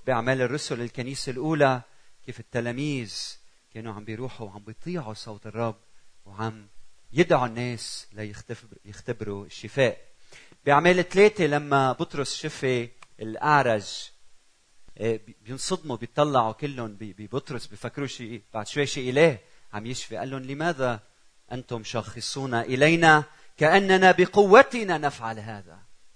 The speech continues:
رئيس الحياة يسوع المسيح هو يلي شدد وشفي هذا الإنسان." مع كل تطور الطب،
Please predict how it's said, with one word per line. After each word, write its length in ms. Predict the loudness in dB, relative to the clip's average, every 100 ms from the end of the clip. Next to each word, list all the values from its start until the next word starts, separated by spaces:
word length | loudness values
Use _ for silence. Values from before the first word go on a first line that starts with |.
| -20 _ _ -20 -20 -18 -6
رئيس 540 | -6 -6 -12 -12 -12
الحياة 760 | -12 -12 -12 -14 -14 -14 -14 -16 -20 _ -20 -20 -18 -18 -18 -20 -20 -20 -20 _ -20 -20 -20 -18
يسوع 360 | -16 -12 -12
المسيح 520 | -14 -18 -18 -18 -16
هو 160 | -12 -10
يلي 300 | -8 -10 -10
شدد 560 | -6 -6 -8 -14 -18 -18 -20 -20 -18 -18 -18 _ -20
وشفي 560 | -18 -14 -14 -14 -18 -20 -20 _ _ _
هذا 200 | -20 -20
الإنسان." 540 | -20 -20 -18 -16 -16 -18 -20 _ _ _ -20 -20 -20 -20 -20 -20 _ _ _ -20 2
مع 240 | 4 4
كل 320 | 4 4 4
تطور 640 | 2 4 6 6 6 4 4
الطب، 420 | 2 -2 -2